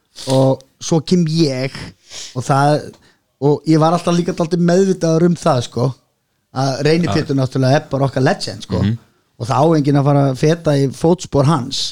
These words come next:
Speaker 1: En ég gerði það samt,
Speaker 2: <laughs>
Speaker 1: skilurðu. Og ég, ein-, eins og þú segir, sko, ég var alltaf hræddur um að vera labbikallinn og ég man, ég lagði alveg sérstaka áherslu á það, til dæmis eins og Jón Gunnar Geirdal var þarna og Simmi og Jói og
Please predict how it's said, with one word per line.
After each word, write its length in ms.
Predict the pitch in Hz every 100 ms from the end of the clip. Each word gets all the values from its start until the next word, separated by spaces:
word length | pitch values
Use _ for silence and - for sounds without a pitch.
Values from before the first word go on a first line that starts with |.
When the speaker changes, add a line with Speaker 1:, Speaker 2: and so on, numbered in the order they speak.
| - _ _ _ _ _ _ _ _ -
Speaker 1:
En 100 | 143
ég 160 | 151
gerði 240 | 180 165 156
það 80 | 135
samt, 240 | 110 123 123 98 120
Speaker 2:
<laughs> 220 | 95 123
Speaker 1:
skilurðu. 640 | 127 120 117 123 - 127 - 95 - - - - - _
Og 100 | 147
ég, 160 | 156 165
ein-, 160 | 160 175 165
eins 140 | 170
og 80 | 180
þú 60 | -
segir, 220 | 175 123
sko, 100 | -
ég 140 | 123 139
var 80 |
alltaf 220 | 202 214 202
hræddur 300 | 240 - 214
um 60 | 196
að 60 | 208
vera 140 | 202
labbikallinn 460 | 202 202 131 127 123
og 60 | 135
ég 140 | 151
man, 220 | 151 196 226
ég 80 | 165
lagði 240 | 185 240
alveg 160 | 220 180
sérstaka 400 | 226 240 202 180
áherslu 400 | 175 254 - 156
á 80 |
það, 160 | 196 139
til 120 | 139 127
dæmis 200 | 135 135
eins 100 | 131
og 140 | 110
Jón 160 | 110 143
Gunnar 160 | 156 147
Geirdal 380 | - 123 135 143
var 160 | 139
þarna 220 | 139 143 151
og 80 |
Simmi 300 | - 110 123 139
og 80 | 139
Jói 360 | 120 117 143 151
og 80 | 127